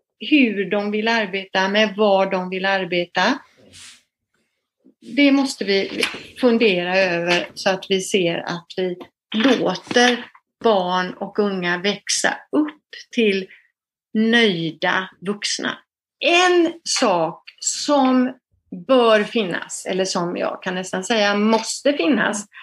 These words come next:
för att det här ska fungera på allra bästa sätt, det är en åldersblandad undervisning.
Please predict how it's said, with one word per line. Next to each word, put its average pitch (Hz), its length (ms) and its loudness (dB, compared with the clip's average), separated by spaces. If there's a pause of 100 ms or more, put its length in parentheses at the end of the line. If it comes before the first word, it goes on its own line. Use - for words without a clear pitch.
(200)
för 247 80 2
att 226 160 2
det 226 60 2
här 202 420 2
ska 190 240 -4
fungera 185 720 -2
på - 200 -10 (140)
allra 185 360 4
bästa 185 400 0
sätt, 160 400 -8 (560)
det 247 100 4
är 226 40 6
en 185 160 0
åldersblandad 202 840 -2
undervisning. - 640 -8